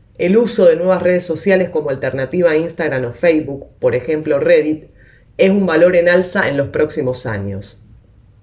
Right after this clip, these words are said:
Reddit ya es el sitio más visitado del mundo y cuenta con quinientos cuarenta y dos millones de usuarios mensuales. Se trata de un agregador de contenido determinado por la comunidad, una red social en la que sus usuarios envían publicaciones y el resto puede votar positivo o negativamente según sus preferencias.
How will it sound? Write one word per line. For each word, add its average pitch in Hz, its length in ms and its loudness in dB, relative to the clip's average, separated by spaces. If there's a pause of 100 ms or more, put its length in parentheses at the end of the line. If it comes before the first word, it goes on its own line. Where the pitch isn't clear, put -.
(540)
Reddit 220 420 2
ya 196 220 -2
es 190 60 2
el 180 100 0
sitio 190 400 2
más 190 160 2
visitado 175 480 4
del 165 160 2
mundo 196 240 0
y 202 60 0
cuenta 175 380 2
con 180 400 2
quinientos 175 520 -2
cuarenta 147 340 -4
y 143 40 -4
dos 160 140 0
millones 165 340 -2
de 151 80 -2
usuarios 156 420 -2
mensuales. 127 720 -4 (460)
Se 160 180 2
trata 202 340 2
de 180 60 6
un 196 140 2
agregador 175 480 4
de 185 120 -2
contenido 165 600 2
determinado 147 580 2
por 139 140 0
la 127 140 -4
comunidad, 117 580 -4 (360)
una 165 220 0
red 190 180 2
social 220 440 2
en 208 100 0
la 151 100 0
que - 120 -8
sus 139 180 -12
usuarios 185 480 0
envían 175 380 0
publicaciones 175 840 0
y 160 60 0
el 156 80 4
resto 185 380 0
puede 175 200 6
votar 170 360 0
positivo 170 420 -2
o 170 60 6
negativamente 160 800 2
según 151 260 -4
sus 165 160 -6
preferencias. 104 840 -6